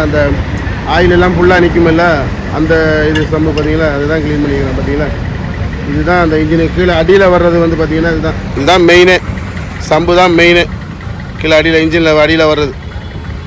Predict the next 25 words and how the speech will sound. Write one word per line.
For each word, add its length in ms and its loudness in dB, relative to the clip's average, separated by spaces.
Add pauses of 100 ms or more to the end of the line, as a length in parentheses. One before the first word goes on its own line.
(3000)
அதான் 300 0
சம்பு 220 -2 (100)
வந்து 200 -2 (440)
தான் 180 0
அடியில 260 -2
அப்படியே 220 0
நின்னு 320 0
ஃபுல்லா 220 -2 (100)
ஆயில் 220 2
எல்லாமே 260 0
அதுல 220 0
தான் 140 -2
ஃபுல்லாவே 400 2 (680)
நிக்கும் 400 -2
பாத்தீங்களா. 300 2 (1800)
அதுதான் 260 2
இப்ப 180 2
கிளீன் 240 0
பண்ணிட்டு 300 -2 (880)
போல்ட் 300 2
வச்சு 200 0
அந்த 160 0
பேக்கிங் 320 0
பேஸ்ட் 240 0
வச்சுது 280 0